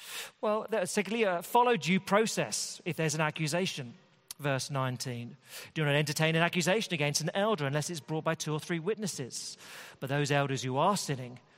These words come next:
you're to reprove before everyone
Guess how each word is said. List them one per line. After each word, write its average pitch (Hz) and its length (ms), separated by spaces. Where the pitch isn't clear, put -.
you're 139 140
to 139 120
reprove 165 540
before 143 440
everyone 127 920